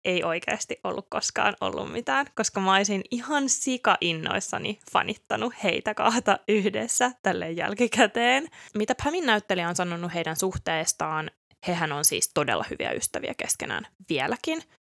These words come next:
ja puhuneet toisistaan todella kauniisti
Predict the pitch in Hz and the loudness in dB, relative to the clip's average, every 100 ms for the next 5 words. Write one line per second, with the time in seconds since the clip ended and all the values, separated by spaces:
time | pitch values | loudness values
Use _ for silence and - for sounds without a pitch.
0 | _ 175 151 147 - 170 170 151 - 147 | _ 2 4 4 2 -2 0 -2 -2 0
1 | - 226 - 185 - 170 160 131 - - | 2 2 0 -4 2 4 4 2 -2 -2
2 | - 107 - 104 - - 330 | -2 -2 -4 -2 0 0 -2